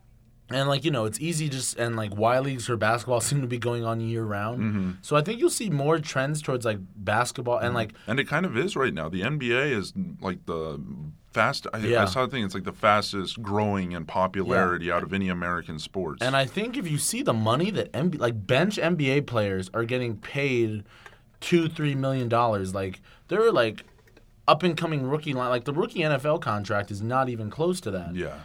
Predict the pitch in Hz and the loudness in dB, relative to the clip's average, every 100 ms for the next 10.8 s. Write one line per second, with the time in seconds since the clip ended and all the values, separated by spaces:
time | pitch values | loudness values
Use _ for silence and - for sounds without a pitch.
0 | - - - 127 127 170 143 135 120 110 | -18 -2 6 6 6 2 0 0 -2 -4
1 | 113 135 143 147 156 143 110 107 123 120 | -2 0 0 0 -4 -4 -2 0 -2 -4
2 | 131 127 127 - - - 135 170 151 - | -6 -6 -6 -10 -18 -2 0 0 -4 -14
3 | - - 147 156 147 165 170 147 156 143 | -20 -10 0 0 4 4 4 0 -4 -6
4 | 135 - - 185 214 175 165 139 131 113 | -8 -10 -4 0 4 6 6 4 -2 2
5 | 156 175 185 180 180 170 - - 123 127 | 4 4 2 2 2 0 -8 -6 -4 0
6 | 139 120 185 180 170 160 143 135 143 135 | 0 0 0 -2 0 2 4 2 -2 -8
7 | 117 120 117 139 117 107 - - - - | -6 -4 -4 -4 -2 -4 -8 -20 -12 -4
8 | 123 170 147 127 147 131 135 127 120 117 | -2 0 -2 -2 -4 -2 2 2 2 0
9 | 110 110 113 107 98 104 98 95 107 110 | 0 0 0 -4 -6 -6 -6 -6 -6 -6
10 | 110 117 120 139 143 135 117 | -4 -4 0 0 0 -2 -4